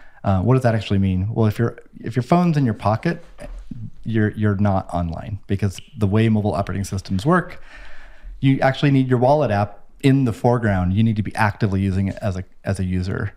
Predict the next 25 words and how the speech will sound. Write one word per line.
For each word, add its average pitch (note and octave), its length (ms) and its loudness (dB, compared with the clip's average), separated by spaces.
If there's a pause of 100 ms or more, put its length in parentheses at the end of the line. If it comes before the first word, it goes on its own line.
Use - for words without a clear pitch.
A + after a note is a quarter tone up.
(140)
to G#2+ 220 0
receive F#2+ 520 -2
the - 60 -10
payment. F#2+ 360 0 (300)
Um, F2+ 420 0 (320)
and G2+ 100 0
it's, - 260 -4 (120)
it G2+ 100 -6
creates F#2+ 300 -2
a G2 40 -2
really F#2 220 0
bad F#2 240 2
user G#2 220 2
experience - 580 -4 (240)
because, - 360 0 (380)
you F2 60 -2
know, E2+ 60 0
most F#2+ 180 0
people G2 200 2
have F#2+ 100 2
their G2+ 100 0
phone G2 180 0
in G2 60 2
their G2 80 2
pocket B2 480 0